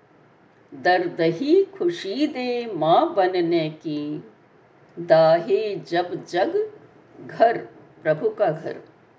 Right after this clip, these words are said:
दे शांति।" गीता की तरह यहाँ रूमी कह रहे हैं कि भाई परमात्मा भी कुछ नहीं कर सकता,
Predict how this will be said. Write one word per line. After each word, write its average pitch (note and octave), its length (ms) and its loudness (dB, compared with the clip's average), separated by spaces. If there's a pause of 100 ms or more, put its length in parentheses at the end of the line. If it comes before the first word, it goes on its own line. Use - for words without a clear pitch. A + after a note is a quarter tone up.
दे G#3 320 0
शांति।" D#3 800 -8 (2000)
गीता E3+ 300 4
की D#3+ 180 -4
तरह D#3+ 280 -6
यहाँ D#3+ 400 -4
रूमी D3 300 -6
कह C3+ 240 -8
रहे C#3 200 -8
हैं F3+ 380 -12
कि B3+ 100 -12
भाई A3+ 360 -4 (260)
परमात्मा F3 540 -4
भी E4+ 180 -2
कुछ - 300 -6
नहीं D3+ 220 -10
कर C#3 160 -12
सकता, - 480 -18